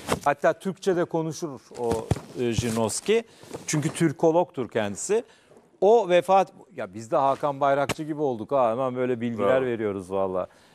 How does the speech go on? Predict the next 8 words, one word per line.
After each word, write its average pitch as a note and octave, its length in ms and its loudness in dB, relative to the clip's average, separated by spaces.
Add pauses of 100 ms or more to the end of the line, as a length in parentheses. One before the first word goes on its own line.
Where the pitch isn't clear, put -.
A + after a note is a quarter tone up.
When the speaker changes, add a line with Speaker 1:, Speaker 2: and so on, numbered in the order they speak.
(200)
Speaker 1:
E, B2+ 320 4
Zhirinovskiy'nin G3 760 0
cenaze G3 440 2
töreni. A#2 480 -4
Bu C#4 100 4
cenaze C4 520 4
töreninde D#3 720 0 (500)
Putin'in F3+ 680 0